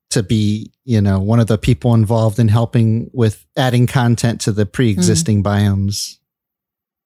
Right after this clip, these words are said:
Speaker 2: I feel like that's what they did, though. I remember one of the interviews we did with, uh, either Jonathan or Smither, maybe. They were talking about having exactly that. They split the dev team into two teams, one of them working on the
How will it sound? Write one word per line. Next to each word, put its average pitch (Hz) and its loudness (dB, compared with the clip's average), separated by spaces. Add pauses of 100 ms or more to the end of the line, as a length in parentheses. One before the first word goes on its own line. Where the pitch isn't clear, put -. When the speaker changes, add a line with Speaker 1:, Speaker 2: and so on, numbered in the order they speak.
(200)
Speaker 2:
I 185 -2
feel 339 0
like 415 2
that's 233 -2
what 214 0
they 175 0
did, 208 2
though. 180 4
I 175 2
remember 208 4
one 202 0
of 202 2
the 170 0
interviews 170 0
we 170 0
did 165 0
with, 160 -4
uh, 156 -2
either 165 -2
Jonathan 180 -2
or 151 -4 (600)
Smither, 190 -2
maybe. 190 2
They 185 2
were 185 2
talking 196 0
about 165 0 (440)
having 185 2
exactly 175 2
that. 175 0
They 160 0
split 175 -2
the 180 0
dev 160 0
team 190 0
into 165 0
two 170 -2
teams, 254 2
one 175 2
of 165 0
them 165 2
working 165 0
on 160 2
the 156 -2